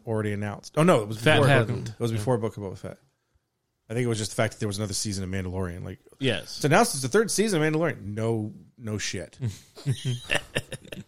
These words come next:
Speaker 1: It's like, "Hey, we're doing a Friends reunion." No shit. <laughs> "People are gonna watch it." Okay.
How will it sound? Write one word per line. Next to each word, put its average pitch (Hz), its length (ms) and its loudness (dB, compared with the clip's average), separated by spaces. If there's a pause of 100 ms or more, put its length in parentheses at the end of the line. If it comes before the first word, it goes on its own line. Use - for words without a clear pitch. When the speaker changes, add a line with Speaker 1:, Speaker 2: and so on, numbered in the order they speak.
(680)
Speaker 1:
It's - 80 -8
like, 131 140 2
"Hey, 175 160 8
we're 135 80 6
doing 160 160 8
a - 20 0
Friends 180 300 6
reunion." 110 420 4
No 98 160 -4
shit. 76 280 -10
<laughs> - 1600 -14
"People 392 220 6
are 165 40 6
gonna 160 160 4
watch 320 280 6
it." 131 120 -2 (140)
Okay. 160 340 -8